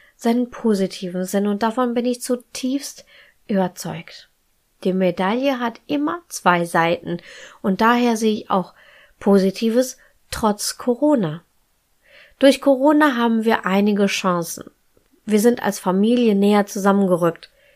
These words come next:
Wir haben Entscheidungen getroffen, die uns schwer fielen und die vielleicht überfällig waren. Nun waren wir dazu gezwungen.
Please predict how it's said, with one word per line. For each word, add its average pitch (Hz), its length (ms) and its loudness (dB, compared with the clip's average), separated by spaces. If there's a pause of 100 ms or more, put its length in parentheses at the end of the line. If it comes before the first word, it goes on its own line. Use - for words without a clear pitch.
(180)
Wir 175 180 -2
haben 185 200 2
Entscheidungen 190 680 0
getroffen, 220 520 -4
die 226 80 -4
uns 196 260 -2
schwer 185 360 -2
fielen 247 500 0 (580)
und 311 180 -2
die 349 80 2
vielleicht 247 400 2
überfällig 170 760 -2
waren. 160 480 -2 (720)
Nun 214 480 4 (300)
waren 269 320 4
wir 277 80 4
dazu 277 280 0
gezwungen. 240 680 -2